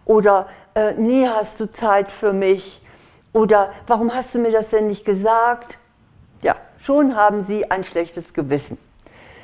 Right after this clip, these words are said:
Sie sind dann in den Fängen von jemand, der Sie manipuliert. Und das hat offenbar auch gut geklappt. Warum? Weil Sie einfach zu nett sind. Der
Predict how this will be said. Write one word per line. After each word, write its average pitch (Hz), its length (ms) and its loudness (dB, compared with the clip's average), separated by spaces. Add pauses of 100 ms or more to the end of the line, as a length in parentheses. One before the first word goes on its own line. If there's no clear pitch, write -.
(120)
Sie 214 100 0
sind 240 260 0
dann 226 240 0 (160)
in 214 160 0
den 196 160 -2
Fängen 226 540 -4 (180)
von 202 260 0
jemand, 202 400 -2
der 190 140 2
Sie 190 320 -4
manipuliert. 185 1000 -2
Und 190 160 -6
das 196 160 2
hat 196 300 -6
offenbar 185 680 0 (240)
auch - 220 -2
gut 262 220 2
geklappt. 208 580 -4 (140)
Warum? 180 540 -2 (220)
Weil 170 480 -4
Sie 214 260 -8
einfach 156 440 -6
zu - 240 -10
nett 190 340 -6
sind. - 320 -10 (1300)
Der 196 400 4